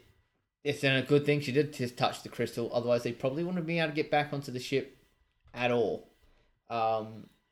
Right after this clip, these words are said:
they've got the spore drive back working. They fixed that the last episode. So that's how they jump ahead to where Poe is, but all of Section thirty-one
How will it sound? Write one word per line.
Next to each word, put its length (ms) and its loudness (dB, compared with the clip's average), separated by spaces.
they've 120 0
got 140 2
the 40 -12
spore 280 2
drive 320 2
back 220 2
working. 580 -2
They 160 -4
fixed 280 -8
that 180 0
the 60 -4
last 300 0
episode. 560 -4
So 140 0
that's 220 4
how 220 0
they 320 0
jump 280 0
ahead 360 0
to 100 -10
where 240 -2
Poe 260 2
is, 200 0
but 340 0
all 280 8
of 80 2
Section 540 0
thirty-one 800 2